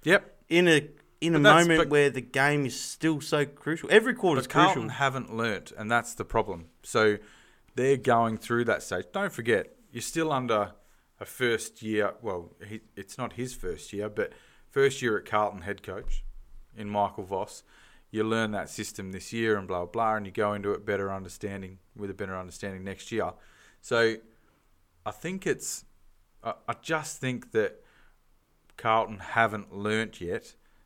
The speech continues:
Speaker 1: that they can't give up, or how not to give up, runs of goals. 'Cause they
Speaker 2: Mm.
Speaker 1: consistently do it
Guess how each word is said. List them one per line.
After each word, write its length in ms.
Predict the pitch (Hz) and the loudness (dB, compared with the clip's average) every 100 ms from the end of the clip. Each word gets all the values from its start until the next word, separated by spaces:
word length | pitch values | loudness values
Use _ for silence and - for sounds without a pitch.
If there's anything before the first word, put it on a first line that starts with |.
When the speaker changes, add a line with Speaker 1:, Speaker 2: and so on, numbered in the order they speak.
| _ | _
Speaker 1:
that 100 | 107 | -6
they 100 | 85 | -4
can't 460 | 101 - 110 110 104 | -6 -2 0 -2 -6
give 240 | 110 104 | -6 -4
up, 280 | 90 110 - - _ | -2 -2 -4 -16 _
or 200 | 104 95 | -8 -6
how 220 | - 104 | -2 -2
not 280 | 95 135 - | 0 -2 -2
to 140 | - 90 | -8 -12
give 200 | 87 80 | -10 -6
up, 240 | 110 - - _ - - _ _ - | -6 -6 -14 _ -20 -20 _ _ -6
runs 340 | 104 107 98 | -2 -2 -4
of 80 | 95 | -6
goals. 460 | 107 135 - - - _ _ _ _ - | -2 -2 -4 -18 -20 _ _ _ _ -10
'Cause 120 | 123 123 | 0 4
they 100 | 139 | 4
Speaker 2:
Mm. 40 | |
Speaker 1:
consistently 520 | 156 151 208 135 95 | 2 -2 -4 -6 -6
do 220 | 95 135 73 | 2 2 2
it 180 | - | -6